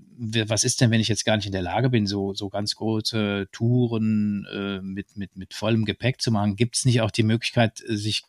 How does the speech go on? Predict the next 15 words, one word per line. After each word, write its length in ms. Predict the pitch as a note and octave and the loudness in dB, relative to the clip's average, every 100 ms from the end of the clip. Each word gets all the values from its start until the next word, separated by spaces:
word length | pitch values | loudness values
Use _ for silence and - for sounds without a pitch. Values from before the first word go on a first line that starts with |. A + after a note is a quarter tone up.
| _ | _
Gepäck 460 | G#2 - G#2+ - | -10 -6 -6 -6
transportieren 640 | - A2 - F#2 - F#2+ G2 | -8 -8 -6 -8 -4 -2 -2
zu 140 | - | 0
lassen 240 | F#3+ A3 F3 | 0 2 0
irgendwie, 280 | E3+ D#3 D#3 | 0 2 0
dass 180 | B2 A#2 | 0 0
man 120 | G#2 | 2
sagt, 260 | A#2+ - | 0 -2
äh, 200 | - G#2 | -2 -2
ich 160 | G2 - | -2 -2
nehme 160 | G#2+ G#2+ | 0 2
nur 80 | |
einen 80 | F#2+ | 0
Tagesrucksack 720 | G#2 G2+ D3+ D3 D3+ D#3 C#3+ | 0 2 2 0 -2 0 -2
und, 380 | B2 A2+ - - | 0 -2 -4 -12